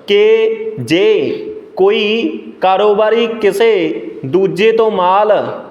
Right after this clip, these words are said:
ਖਰੀਦੇ ਅਤੇ ਦੂਜਾ ਸਮੇਂ ਸਿਰ ਜੀ ਐਸ ਟੀ ਰਿਟਰਨ ਨਾ ਭਰੇ, ਤਾਂ ਪਹਿਲਾਂ ਵਾਲੇ ਦਾ ਇਨਪੁੱਟ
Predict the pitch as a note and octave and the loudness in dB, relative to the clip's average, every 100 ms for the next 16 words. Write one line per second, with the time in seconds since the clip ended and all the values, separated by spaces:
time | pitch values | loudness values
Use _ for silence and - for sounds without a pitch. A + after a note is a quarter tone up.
0 | - F3 F3+ E3+ G#3 A3 A3+ A3 - - | -4 -2 0 2 2 2 0 -6 -10 -14
1 | - F#3 A3 G#3+ F#3 F#3+ F3+ A3 A3 A3+ | -4 0 2 2 2 0 0 0 0 -2
2 | - - - - F#3+ G#3+ G#3+ G3 A3 G3 | -8 -14 -10 -4 0 0 0 0 2 0
3 | A2 G#2 - - C3 D#3+ G#3 G#3+ G#3 G#3+ | -2 -6 -14 -10 -6 -2 0 2 0 -2
4 | A#3 A#3 A3+ - - - F#3+ G3 F#3 G3 | 0 0 -4 -8 -12 -4 -2 0 2 2
5 | A3+ F3 A2+ - - - D3+ E3+ F#3+ A3+ | 0 -2 -4 -12 -16 -8 -2 0 0 -2
6 | - A3 G3 A3 G#3+ - - - - G#3+ | 0 0 0 0 -4 -10 -16 -12 -4 -4
7 | G#3+ G#3 G#3 A3 A#3+ A#3+ G#3+ F#3+ G#3+ D#3+ | -2 -2 -2 0 -2 0 0 2 0 -2
8 | - - - D#3 F#3 - G3 G3+ G#3 G#3 | -6 -12 -16 -4 -2 -2 -4 -4 -6 -4
9 | G3+ G3+ | -4 -2